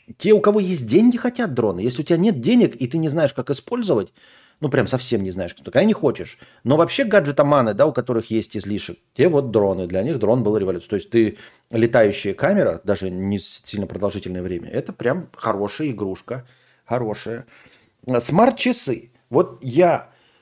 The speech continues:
ну, я ж люблю гаджеты, у меня нет, эм,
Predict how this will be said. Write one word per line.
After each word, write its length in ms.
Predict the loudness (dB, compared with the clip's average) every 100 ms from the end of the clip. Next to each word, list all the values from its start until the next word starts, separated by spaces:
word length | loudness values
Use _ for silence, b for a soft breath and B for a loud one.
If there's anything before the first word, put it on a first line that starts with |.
| b _ _
ну, 280 | -2 -2 2
я 160 | 0
ж 120 | 0
люблю 360 | -2 -2 0 -2
гаджеты, 440 | 0 -2 -4 -8
у 60 | -8
меня 240 | -2 0
нет, 380 | 2 0 -2 -4 _ _ _ _ -2
эм, 640 | 2 2 0 -12 -16 -20